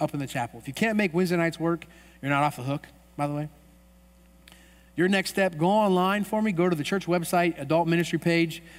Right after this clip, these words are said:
You can fill out a survey for us. This survey tells us a bit about who you are, the kind of life stage you're in, what you're looking for. Once we get that survey, we're gonna be in touch, and we're gonna help you take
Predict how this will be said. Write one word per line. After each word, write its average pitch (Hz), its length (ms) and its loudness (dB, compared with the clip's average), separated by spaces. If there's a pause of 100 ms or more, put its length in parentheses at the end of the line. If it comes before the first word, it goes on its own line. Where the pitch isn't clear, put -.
(160)
You 160 80 -2
can 147 80 -2
fill 196 200 0
out 185 120 4
a 165 40 -2
survey 160 380 0
for 127 220 -8
us. 113 100 -10
This 156 100 -6
survey 175 320 0
tells 175 260 0
us 147 100 -6
a 147 40 -4
bit 165 140 2
about 139 220 0
who 160 80 0
you 196 240 2
are, 190 260 2 (360)
the 151 60 -2
kind 165 200 2
of 131 60 0
life 165 240 2
stage 196 280 0
you're 185 160 4
in, 190 160 2
what 175 180 0
you're 160 80 0
looking 185 200 0
for. 208 340 -2 (280)
Once 185 260 0
we 202 80 2
get 196 160 0
that 185 160 0
survey, 202 260 0
we're 170 140 2
gonna 175 140 2
be 160 120 4
in 160 80 2
touch, - 380 -4
and 139 80 -6
we're 151 80 0
gonna 139 140 -2
help 156 220 -2
you 156 120 -2
take 143 340 -4